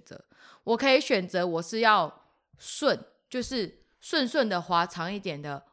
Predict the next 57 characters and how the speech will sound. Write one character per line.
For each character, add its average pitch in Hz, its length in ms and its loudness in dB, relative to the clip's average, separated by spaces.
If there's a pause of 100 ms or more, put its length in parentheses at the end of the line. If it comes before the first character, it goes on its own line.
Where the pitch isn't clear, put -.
滑 160 340 -2
下 190 280 2
来， 139 340 -6 (320)
还 185 180 0
是 208 440 -2 (220)
我 185 140 -2
要 226 200 6
练 240 280 2
习 160 680 -6 (420)
就 220 160 0
是 185 800 -4
刹 226 360 4
车， 175 440 0
然 175 80 -6
后 180 80 0
再 190 160 0
滑， 147 340 -4
再 190 160 -2
刹 170 240 4
车， 156 240 -8
再 170 220 -2
滑。 - 320 -16
然 220 100 -4
后 311 100 2
这 339 140 0
每 185 220 -2
一 190 40 -8
段， 269 220 2
每 170 160 -2
一 175 40 -6
段 220 200 -2
都 214 160 -4
是 226 100 -10
非 220 280 -4
常 180 200 -10
的 156 160 -8
细 185 440 -6
微， - 200 -16 (120)
就 294 120 -4
是 311 160 -2 (200)
可 240 100 -4
能 214 160 -2
对 330 180 2
你 226 140 0
们 202 80 -2
而 220 60 0
言 214 120 -2
看 240 240 -2
到 214 200 4
的 180 80 -2
是 196 360 -6 (140)
我 202 260 -2
一 254 120 -4
直 196 100 -4
在 214 180 4
摔 175 300 -2
倒， - 340 -6